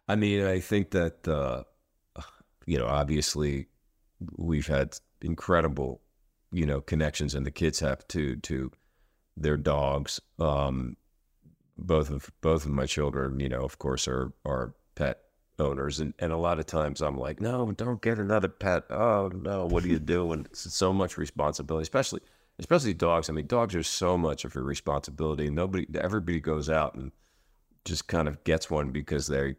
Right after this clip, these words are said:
Speaker 1: puppies are cute, you know?
Speaker 2: Mm-hmm.
Speaker 1: And, and a lot of times they're,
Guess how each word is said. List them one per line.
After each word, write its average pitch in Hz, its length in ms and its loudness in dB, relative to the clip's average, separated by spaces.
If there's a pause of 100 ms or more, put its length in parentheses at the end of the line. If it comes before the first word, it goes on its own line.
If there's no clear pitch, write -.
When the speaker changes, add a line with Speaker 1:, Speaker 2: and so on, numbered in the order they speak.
Speaker 1:
puppies 76 380 -2
are 64 320 -4
cute, 76 460 -2
you 76 160 -2
know? 71 240 0
Speaker 2:
Mm-hmm. 82 200 -4
Speaker 1:
And, 76 340 0 (120)
and 85 80 2
a 82 80 2
lot 82 240 4
of 80 80 -2
times 78 380 0
they're, 71 240 -6